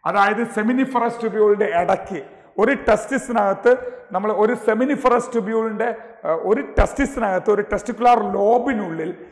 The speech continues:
ഏകദേശം ഒന്ന് മുതൽ മൂന്ന് വരെ ഇപ്പൊ red round ഞാൻ വരച്ച ഉള്ളിലത്തെ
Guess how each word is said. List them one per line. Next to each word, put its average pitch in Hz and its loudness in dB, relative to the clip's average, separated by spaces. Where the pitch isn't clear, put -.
ഏകദേശം 208 2
ഒന്ന് 214 0
മുതൽ 226 2
മൂന്ന് 208 -2
വരെ 202 -2
ഇപ്പൊ 196 -2
red 208 2
round 208 0
ഞാൻ 208 0
വരച്ച 190 0
ഉള്ളിലത്തെ 214 -2